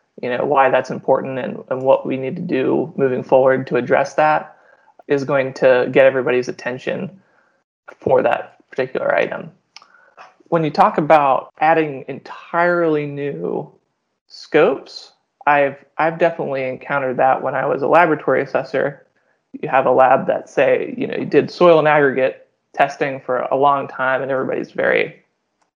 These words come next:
competent with those, and they decide that they're gonna add, uh, super pave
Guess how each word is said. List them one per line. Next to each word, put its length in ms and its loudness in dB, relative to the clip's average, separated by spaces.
competent 580 -6
with 220 -8
those, 420 4
and 200 -10
they 160 -4
decide 540 0
that 120 0
they're 140 0
gonna 260 -4
add, 320 0
uh, 180 -2
super 320 0
pave 520 -2